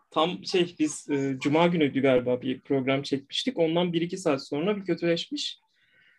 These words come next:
E, öyle olunca da şey oldu yani, "Pek sesim çıkmıyordu." diyor.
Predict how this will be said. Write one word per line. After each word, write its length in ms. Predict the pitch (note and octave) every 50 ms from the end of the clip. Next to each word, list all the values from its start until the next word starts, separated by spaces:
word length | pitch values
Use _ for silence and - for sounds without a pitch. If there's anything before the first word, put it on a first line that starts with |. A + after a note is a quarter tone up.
| _ _ -
E, 80 | C#3+
öyle 460 | C#3+ C#3+ C#3 C#3+ C#3+ C#3+ D3+ D#3 D#3+ E3
olunca 380 | E3 F3 F#3 F3+ E3+ E3 D#3+
da 260 | F3 G3+ G#3+ G#3+ - _ _ _
şey 180 | - - E3+ D#3+
oldu 220 | D#3 C3+ B2+ C3
yani, 180 | C3 C3 C3 B2+
"Pek 180 | D3+ C#3+ C#3+
sesim 300 | - D#3 D3 C#3+ E3 D#3+
çıkmıyordu." 480 | E3 - F3 - F#3+ F3 D3 C3 C3 B2
diyor. 280 | C3+ D#3 F3+ G3+ G#3